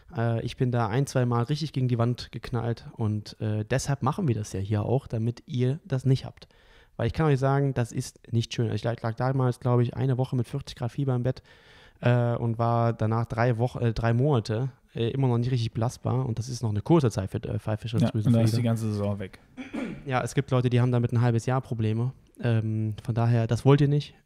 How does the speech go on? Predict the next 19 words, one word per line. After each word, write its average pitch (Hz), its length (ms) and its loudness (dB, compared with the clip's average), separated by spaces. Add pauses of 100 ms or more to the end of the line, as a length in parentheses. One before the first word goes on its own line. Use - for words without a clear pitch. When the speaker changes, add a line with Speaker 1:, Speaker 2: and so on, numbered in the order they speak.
Speaker 1:
Äh, 120 180 2
und 117 160 -4
deshalb 113 260 -4
machen 127 220 0
wir 113 120 6
den 110 120 2
ganzen 113 240 -2
Quatsch - 260 -8
ja 110 60 2
hier 107 240 2
auch, 117 160 0 (200)
Speaker 2:
Ja, 131 100 10
ja, 127 120 10
Speaker 1:
damit 107 140 6
Speaker 2:
also 117 140 6
Speaker 1:
euch 139 60 6
das 120 100 2
nicht 117 120 2
passiert. - 380 -6